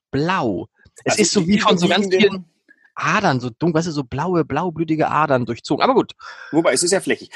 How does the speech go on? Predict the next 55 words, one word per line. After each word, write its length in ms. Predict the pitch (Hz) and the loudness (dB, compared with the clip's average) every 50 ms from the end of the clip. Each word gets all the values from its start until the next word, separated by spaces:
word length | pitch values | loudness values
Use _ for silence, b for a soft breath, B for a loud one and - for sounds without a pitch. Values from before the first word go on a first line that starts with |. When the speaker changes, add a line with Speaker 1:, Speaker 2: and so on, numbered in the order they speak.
| B B | B B
Speaker 2:
Also 160 | - - - | 0 2 2
die, 180 | 160 156 147 - | 2 0 -4 -10
die 100 | 131 147 | -4 -2
Speaker 1:
Ja. 100 | 156 147 | 0 0
Speaker 2:
überwiegende 560 | 254 214 262 240 185 185 190 180 185 165 165 151 | 0 0 -2 -2 -2 -4 -4 -2 0 0 0 0
Fa-, 340 | - - - - 151 135 - 143 135 92 | -2 -4 -2 0 0 2 2 0 -2 0
also 160 | 127 127 123 | -2 -2 -2
die 140 | 117 113 - | -2 -4 -4
Farbnuancen 720 | - 143 147 175 - - 156 143 139 139 160 - - 131 | -2 0 0 0 0 -2 -2 0 0 0 0 -2 -4 -4
sind 240 | 113 127 123 107 104 | -4 -4 -4 -4 -4
blau, 480 | 92 113 110 110 123 143 160 165 143 117 - | -2 2 2 4 4 6 4 4 2 -2 -8
grün 500 | - 113 98 95 117 147 165 170 170 175 | -14 -14 -8 -4 -2 -2 -2 -2 -4 -6
und 280 | - - 135 - 135 - | -6 -6 -6 -6 -6 -6
so 140 | - 131 | -6 -6
ein 60 | 131 127 _ _ | -6 -6 _ _
ockeres, 920 | - 123 - - - 120 104 87 95 104 107 - - - - - - - - - | -6 -6 -6 -4 -4 -6 -4 -2 -2 -2 -2 -2 -2 -2 -2 -2 -4 -6 -6 -4
ähm, 760 | 113 110 107 107 107 107 110 110 107 104 107 107 107 101 - - | -2 0 0 0 0 -2 -4 -6 -6 -6 -4 -4 -4 -6 -6 -8
Hell 480 | - - - 107 101 101 92 92 87 - - | -6 -2 0 2 2 2 2 0 -2 -4 -4
im 160 | - 98 92 | -4 -6 -4
Hintergrund. 760 | - 101 117 - 151 147 151 131 139 151 196 233 262 285 B B B B B B B | -4 -6 -4 0 0 0 0 0 0 0 0 0 0 -2 B B B B B B B
Speaker 1:
Ja. 120 | - 202 | -2 0
Speaker 2:
Ähm, 80 | 170 - | 0 2
vielleicht 240 | - - - - - | 2 2 2 0 0
soll 120 | 190 170 | 0 0
ich 80 | 156 - | 0 2
sagen, 240 | 170 165 185 196 | 2 2 2 0
von 160 | 156 - 147 120 | -4 -8 -6 -6
wem 140 | 147 196 220 | -6 -6 -6
das 120 | 214 196 | -8 -8
ist, 160 | - 208 190 | -10 -12 -12
oder? 220 | 175 165 180 202 - | -10 -8 -8 -8 -8
Und, 180 | 151 160 156 - | -10 -12 -12 -8
äh, 160 | 101 139 139 | -6 -4 0
Speaker 1:
Gerne, 240 | 135 226 226 156 117 | 2 2 2 2 2
Speaker 2:
was 60 | 107 | 0
Speaker 1:
das 120 | - 165 175 | 0 0 0
wär, 60 | 202 | 0
Speaker 2:
ist, 80 | 226 220 | 0 0
Speaker 1:
das 120 | 214 - - | 0 0 0
wär 80 | 254 | 2
Speaker 2:
das 80 | 262 254 | 2 2
Speaker 1:
nett, 100 | 151 117 | 2 0
Speaker 2:
ist, 80 | 151 - | 0 0
Speaker 1:
ja. 180 | 139 120 135 | 0 0 0
Speaker 2:
oder 240 | 135 - _ 139 131 | -2 -6 _ -10 -10
das 260 | 127 - 139 - - - | -10 -10 -12 -12 -12 -14
führt 280 | - - - 170 175 - | -14 -8 -6 -6 -6 -6
uns 100 | 139 - | -6 -4
ein 160 | - 127 107 | -4 -4 -4
bisschen 300 | 110 196 - - 202 165 | -4 -4 -4 -4 -2 2
weiter, 240 | 143 156 165 165 175 | 2 2 2 2 0
aber 100 | 147 131 | 0 2
eigentlich 300 | 73 123 151 175 170 160 | 2 2 0 -2 -4 -2
wollten 240 | 139 147 160 160 180 | -2 -2 -2 -2 -4
wir, 240 | 170 170 156 156 b | -4 -2 -2 -4 b